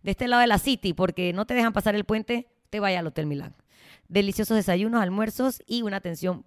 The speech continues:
personalizada en la calle Eusebio A Morales, que es el corazón de El Cangrejo. Vas a estar viviendo las manifestaciones de los estudiantes en cuatro K. Casi que vas a sentir el bombazo, la bomba <laughs> lacrimógena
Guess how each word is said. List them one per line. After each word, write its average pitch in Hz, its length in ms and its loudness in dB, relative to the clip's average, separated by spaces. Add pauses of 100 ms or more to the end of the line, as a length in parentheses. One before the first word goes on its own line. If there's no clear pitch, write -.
(140)
personalizada 190 1000 -2
en 233 100 -4
la 220 80 -4
calle 196 200 -2
Eusebio 190 360 2
A 180 120 2
Morales, 170 380 2
que 156 120 -4
es - 20 0
el 147 80 -4
corazón 185 580 -2
de - 200 -8
El 170 160 -6
Cangrejo. 139 420 -6 (380)
Vas 190 160 -2
a - 20 0
estar 214 240 -2
viviendo 214 720 2
las 185 180 0
manifestaciones 165 880 -6
de 202 160 4
los 202 140 6
estudiantes 170 680 -6 (140)
en 170 240 -6
cuatro 165 400 2
K. - 260 0 (440)
Casi 277 360 4
que 214 180 -4
vas 202 180 0
a 233 80 -6
sentir 226 520 -6
el 214 220 0
bombazo, 170 720 4 (420)
la 214 240 2
bomba 240 360 8
<laughs> 180 140 2
lacrimógena 180 920 2